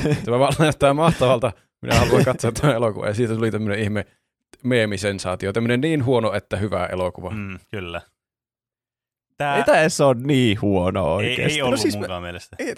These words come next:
Speaker 1: ei tää niin huono ollut kuin mitä mä luulin.
Speaker 2: S-, mut
Speaker 3: Tää
Speaker 2: siis
Speaker 3: on, siis siihen nähden, että tää on tehty yhtä kylää varten joku
Speaker 2: Niin.
Speaker 3: ensimmäisenä action-packed elokuvana, niin
Speaker 2: Niin.
Speaker 3: tämähän oli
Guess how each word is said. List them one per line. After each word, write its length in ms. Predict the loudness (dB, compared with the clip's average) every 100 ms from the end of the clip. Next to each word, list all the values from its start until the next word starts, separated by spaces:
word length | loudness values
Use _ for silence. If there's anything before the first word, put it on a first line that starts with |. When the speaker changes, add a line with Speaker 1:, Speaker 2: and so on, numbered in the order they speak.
| -8
Speaker 1:
ei 100 | -6
tää 180 | -4 -2
niin 260 | 0 0
huono 480 | 2 0 0 -4 -8 _
ollut 260 | 0 0 -2
kuin 120 | -4
mitä 240 | -2 -2 -2
mä 180 | 0
luulin. 440 | -2 -2 -4 -8 -14 -20 _ -16
Speaker 2:
S-, 60 | -12
mut 120 | -10
Speaker 3:
Tää 40 | 0
Speaker 2:
siis 120 | 2
Speaker 3:
on, 60 | 2 -4
siis 240 | -8 -8 -2
siihen 340 | 0 2 0
nähden, 200 | 0 0
että 160 | -2 -2
tää 100 | -2
on 100 | 0
tehty 240 | -2 -2 -2
yhtä 380 | 0 0 0 -2 0
kylää 480 | 2 4 4 2 0
varten 500 | 0 0 0 0 0
joku 160 | 0 0
Speaker 2:
Niin. 380 | 0 0 -2 -12 _ _
Speaker 3:
ensimmäisenä 840 | 0 2 0 0 2 0 2 0 0 -2
action-packed 720 | -4 -2 -4 -2 -2 -2 -6 -2
elokuvana, 720 | 2 2 2 0 0 2 0
niin 100 | -2
Speaker 2:
Niin. 60 | -2
Speaker 3:
tämähän 200 | 0
oli 100 | -2